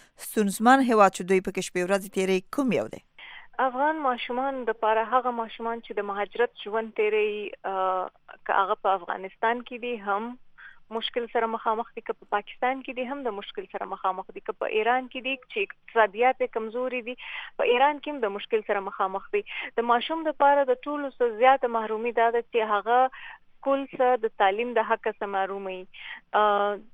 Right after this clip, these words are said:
Speaker 2: چې کوم وخت ماشوم ته تعلیم نه ور رسول کیږي او د کور اقتصادیات یې، م، کمزوري، هغه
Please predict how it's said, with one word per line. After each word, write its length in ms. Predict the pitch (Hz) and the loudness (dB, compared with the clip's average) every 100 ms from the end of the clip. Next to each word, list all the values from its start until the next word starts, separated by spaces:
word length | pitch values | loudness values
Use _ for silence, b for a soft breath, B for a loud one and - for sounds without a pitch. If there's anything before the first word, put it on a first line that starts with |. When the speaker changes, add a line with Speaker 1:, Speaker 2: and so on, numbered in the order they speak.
| - _ - - - - | -20 _ -20 -20 -20 -16
Speaker 2:
چې 160 | - 240 | -10 2
کوم 220 | 262 269 | 4 4
وخت 280 | 262 - - | 0 0 -6
ماشوم 280 | 214 214 262 254 | -4 -4 -6 -2
ته 120 | 233 - | -2 2
تعلیم 260 | 202 233 254 | 0 0 -4
نه 80 | 247 | 0
ور 120 | 226 214 | 0 0
رسول 400 | 214 - 196 202 | -4 -4 -4 -6
کیږي 420 | - 220 220 220 214 | -10 -12 -8 -2 0
او 80 | 196 | 0
د 60 | 196 - | -4 0
کور 160 | 233 | 2
اقتصادیات 760 | 220 - 190 196 185 214 233 226 | 2 -6 -4 -2 0 0 0 2
یې، 60 | 208 - - 185 | -2 -4 -14 -16
م، 200 | 185 180 - - | -14 -16 -16 -8
کمزوري، 520 | 202 196 226 247 220 214 220 B B B 196 | -8 -4 -2 -2 -2 -8 -12 B B B -2
هغه 140 | 208 | -2